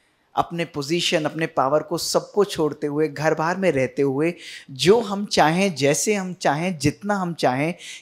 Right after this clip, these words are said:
कैसे अचीव कर सकते हैं, वो शक्ति किसके पास है, उसके पीछे लॉजिक और साइंस क्या है, आज उसके बारे में हम लोग बहुत सुंदर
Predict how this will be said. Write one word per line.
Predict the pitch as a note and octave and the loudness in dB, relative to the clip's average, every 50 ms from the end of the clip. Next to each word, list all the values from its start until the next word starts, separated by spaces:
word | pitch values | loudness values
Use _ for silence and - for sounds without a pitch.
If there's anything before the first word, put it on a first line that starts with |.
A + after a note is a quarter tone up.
| _ - | _ 2
कैसे | F3 F3 E3+ - A3 - | 4 4 6 6 4 4
अचीव | - E3 D3+ - - G#3 A#3 A#3+ G3 - | 4 2 -2 0 2 2 2 2 0 0
कर | - D3 - | -2 -2 0
सकते | - - B2 - _ - C3 | -2 -4 -6 -6 _ -4 -2
हैं, | B2+ C3 C#3 C#3+ D#3 D#3+ - _ _ - - - _ - | 0 0 0 0 -2 -4 -8 _ _ -20 -20 -8 _ 4
वो | G3+ G3+ | 4 6
शक्ति | - - - F3+ - - - C4 A#3+ | 6 6 4 2 2 0 -2 -2 -2
किसके | - G3 D#3 - - D#3 C#3 | 0 -2 -4 -2 -2 -2 -2
पास | - - G#2 G#2 G#2 - - - | -2 -4 -6 -6 -8 -10 -12 -12
है, | - - - _ _ _ _ _ - - - - | -14 -16 -20 _ _ _ _ _ -20 -20 -8 -4
उसके | F3 E3 - - A#3 | -2 -2 0 0 -2
पीछे | A3+ - G3 F3 - A3 | -2 0 0 4 4 4
लॉजिक | G3 F3 D#3 C#3+ D3 D3+ E3 G3 G3 - | 6 6 6 4 4 4 2 2 2 2
और | G3+ | 0
साइंस | G3 - - - D#3+ D3+ F#3 G3+ G3 - - | 0 0 -2 -2 -2 -2 -2 -2 0 -2 -2
क्या | - D#3+ C3+ | -2 -2 -4
है, | A#2 B2+ C#3 D3+ D#3 C3+ - - | -2 -4 -4 -6 -6 -6 -8 -8
आज | C3 D3+ C#3 - - - | -8 -8 -6 -8 -10 -8
उसके | - D#3 - - - G3 | -6 -6 -6 -2 -2 -2
बारे | D#3+ B2 A2 G#2+ A2 A2 | 0 0 -2 -2 -4 -6
में | A2+ A#2+ A#2 | -6 -8 -8
हम | G#2+ A#2 A2+ G#2+ | -8 -8 -10 -8
लोग | G#2 G#2+ A2+ A#2+ B2+ B2+ - _ _ _ _ _ _ _ - | -6 -4 -4 -4 -4 -6 -10 _ _ _ _ _ _ _ -8
बहुत | B2 C#3 C3 B2+ D3+ D#3+ - - | -2 -2 -2 -2 -2 -6 -8 -8
सुंदर | - B2+ B2 A#2 B2+ B2+ C3 | -8 -6 -4 -2 0 0 -2